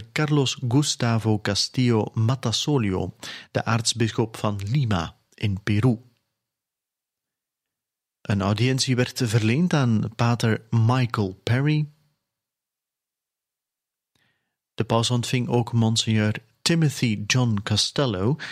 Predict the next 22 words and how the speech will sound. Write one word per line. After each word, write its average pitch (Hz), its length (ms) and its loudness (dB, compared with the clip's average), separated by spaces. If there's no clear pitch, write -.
de 120 120 0
aartsbisschop 113 680 -2
van 104 280 -4
Perth 123 440 -2
in 104 240 -4
Australië 127 840 0
en 123 260 -2
voorzitter 135 720 0
van 113 160 2
de 98 60 -2
Australische 98 760 -2
Bisschoppenconferentie. 98 1120 -4
Er 131 160 2
werd 156 220 2
eveneens 127 420 2
een 113 120 2
audiëntie 113 500 0
verleend 117 400 0
aan 107 240 0
kardinaal 123 560 0
Reinhard 110 840 0
Marx, 104 520 0